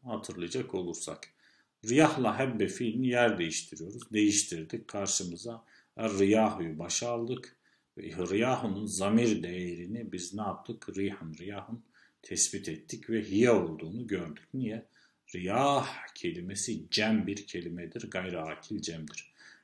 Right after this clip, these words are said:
Gayri akil cemler Arapça, Arapçada müfret müennes hükmündedir. Ki, e, müfret müennes, e, hükmünde ise buna uygun zamir de hiyedir arkadaşlar. Hiyeye göre fiilimizi düşündüğümüzde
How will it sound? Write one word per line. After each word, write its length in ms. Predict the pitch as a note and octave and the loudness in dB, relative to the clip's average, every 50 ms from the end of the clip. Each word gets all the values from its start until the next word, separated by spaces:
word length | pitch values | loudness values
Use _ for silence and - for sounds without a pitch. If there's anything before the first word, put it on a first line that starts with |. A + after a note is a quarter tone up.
| _ _ _ | _ _ _
Gayri 380 | - - A2 B2+ C#3+ C#3+ D3 C3+ | -8 -2 0 2 4 4 6 6
akil 420 | A#2+ A#2 A2+ A2 - - A2+ G#2 | 6 4 2 0 -2 -4 -4 -2
cemler 460 | G2 F#2+ F2+ E2+ E2 D#2+ E2+ G#2+ A#2 - | -2 -2 -2 -2 -4 -6 -6 -6 -8 -8
Arapça, 680 | - F#2 F2+ F2+ E2 - _ - E2 D#2+ - - - - - | -8 -10 -8 -8 -10 -10 _ -12 -12 -12 -10 -12 -14 -14 -12
Arapçada 800 | E2 E2 F2 G2 A2 A2 G#2+ - - - - - D#2+ - G#2+ | -12 -10 -8 -6 -6 -8 -8 -10 -4 -4 -4 -4 -4 -6 -6
müfret 480 | G2+ F2+ F2 F2+ - - A#2 A2 - - | -6 -6 -6 -8 -6 -4 -4 -4 -4 -6
müennes 580 | F2 E2+ E2+ E2+ E2 E2 E2+ G2 A2 A2 - - | -8 -6 -6 -6 -8 -8 -6 -6 -6 -6 -6 -6
hükmündedir. 800 | F2+ - - - D#2+ E2 E2 E2+ F2+ E2 F#2 A#2 - - - _ _ _ _ _ _ _ _ _ _ _ _ - | -8 -12 -10 -10 -8 -8 -6 -8 -8 -8 -8 -10 -12 -14 -20 _ _ _ _ _ _ _ _ _ _ _ _ -4
Ki, 380 | - - D#3 C#3 - - - - - - | 4 6 6 6 6 0 -2 -10 -10 -8
e, 60 | A2+ G#2+ G#2 G2+ G2 G2 G2 | -4 -4 -2 -2 -2 0 0
müfret 460 | A2+ A#2 G#2+ - - D3 C#3+ D3 - | 0 -2 -2 2 4 4 4 4 4
müennes, 720 | A#2 A2+ A2+ A#2 A2+ A2+ A#2+ B2+ C3 B2+ - - - - _ - _ _ - | 0 2 2 2 2 2 2 4 4 4 2 2 0 -6 _ -20 _ _ -12
e, 20 | - | -10
hükmünde 760 | F2 F2 F2 - - G#2 G#2+ - - A2+ A2+ A#2+ B2+ D3+ D#3 | -8 -8 -8 -8 -10 -10 -10 -4 2 2 2 4 6 4 6
ise 360 | A#2 - - - C3+ A#2 G#2 | 6 4 2 0 -2 -2 0
buna 220 | G#2 A2+ B2+ C#3 | 2 4 4 4
uygun 300 | C3 A#2+ A2+ G#2+ G#2+ G2+ | 4 2 0 0 -2 -4
zamir 440 | G2+ G2 G#2+ A2 A#2 A#2+ A2+ G2 - | -2 0 2 2 4 2 2 -2 -4
de 140 | - - - - _ | -8 -10 -10 -10 _
hiyedir 580 | B2 A#2+ A#2 G#2 F2+ - - - - - - _ _ _ _ _ _ _ _ _ _ | 0 6 6 6 6 4 -2 -8 -10 -10 -16 _ _ _ _ _ _ _ _ _ _
arkadaşlar. 800 | - E2 E2 - - F2 D#2+ E2 E2+ - - - - B2 - - - - - | -8 -8 -8 -8 -10 -10 -10 -6 -4 -4 -4 -4 -6 -8 -8 -14 -14 -8 -2
Hiyeye 320 | C3+ C#3 C3 B2+ A#2 G#2 | 6 10 10 12 12 10
göre 280 | G2 F2+ F2 E2+ F2 E2+ | 10 8 2 0 0 -4
fiilimizi 600 | - - G2+ G2+ G2 F#2 F2 E2+ E2 D#2+ E2 E2 | -4 -4 -4 -4 -2 -2 -4 -6 -6 -8 -10 -8
düşündüğümüzde 920 | - A2 G#2 - - F2+ E2+ D#2 D#2+ D#2+ D#2+ D#2+ D#2+ - - B2+ A#2+ - | -6 -4 -4 -4 -4 -6 -6 -4 -6 -6 -6 -8 -10 -12 -12 -12 -12 -12